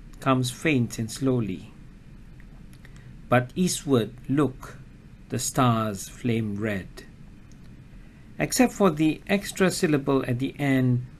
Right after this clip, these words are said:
of the first and third lines, the metrical and rhyme schemes are fairly regular. So what does this regularity in the last four lines do to the poem?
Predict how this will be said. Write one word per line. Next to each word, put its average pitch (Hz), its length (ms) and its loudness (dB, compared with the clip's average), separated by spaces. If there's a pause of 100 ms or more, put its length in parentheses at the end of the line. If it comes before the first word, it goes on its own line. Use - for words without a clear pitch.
(160)
of 117 160 -4
the 123 80 0
first - 680 -2 (680)
and 123 340 2
third 190 380 2
lines, 107 680 -6 (960)
the 139 80 0
metrical 208 760 4 (200)
and 151 580 2
rhyme 196 300 6
schemes 143 520 -2
are 127 120 0
fairly 147 360 2
regular. 123 640 0 (1400)
So - 200 4
what 208 360 6 (180)
does 185 300 6
this 185 340 8
regularity 156 1120 2
in 120 140 0
the 123 80 2
last 143 420 2
four 135 260 2
lines 131 440 2
do 139 340 0
to 120 140 -6
the 107 100 -4
poem? - 560 -2